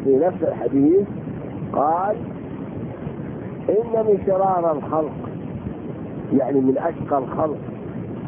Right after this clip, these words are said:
"من تدركهم الساعة وهم أحياء". في الحديث الآخر: "لا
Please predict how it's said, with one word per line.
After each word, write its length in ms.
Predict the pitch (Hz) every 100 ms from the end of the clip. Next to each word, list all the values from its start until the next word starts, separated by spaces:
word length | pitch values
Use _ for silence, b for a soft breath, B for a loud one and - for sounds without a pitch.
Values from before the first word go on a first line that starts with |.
| - - -
"من 220 | 147 160 151
تدركهم 600 | 180 - 190 - 180 160
الساعة 680 | - 180 196 196 156 147 135
وهم 280 | 147 143 139
أحياء". 420 | - 131 135 113 - - - - - - - - - - - - - - - - - - - - - - -
في 60 |
الحديث 420 | 117 131 139 139
الآخر: 560 | 131 127 175 196 208 185 120 123
"لا 240 | 143 160